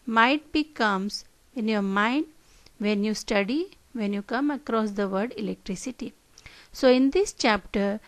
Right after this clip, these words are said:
we shall attempt to answer these questions. We shall also discuss the heating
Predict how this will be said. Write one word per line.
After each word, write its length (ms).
we 120
shall 320
attempt 560
to 100
answer 380
these 360
questions. 800
We 180
shall 300
also 340
discuss 600
the 180
heating 440